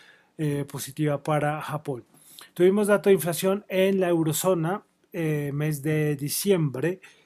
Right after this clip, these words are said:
El cambio mensual, cero coma tres por ciento, y el anual terminó entonces en menos cero coma tres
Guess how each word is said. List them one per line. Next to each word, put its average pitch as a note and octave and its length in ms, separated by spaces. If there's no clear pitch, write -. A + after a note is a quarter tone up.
El D3 720
cambio E3+ 540
mensual, F3 920
cero E3+ 440
coma D#3+ 240
tres D#3+ 240
por E3+ 200
ciento, E3 560
y F#3+ 200
el F#3 200
anual E3+ 420
terminó C#3 380
entonces D3+ 540
en C#3+ 200
menos C3+ 360
cero D3 220
coma C#3 260
tres C3+ 400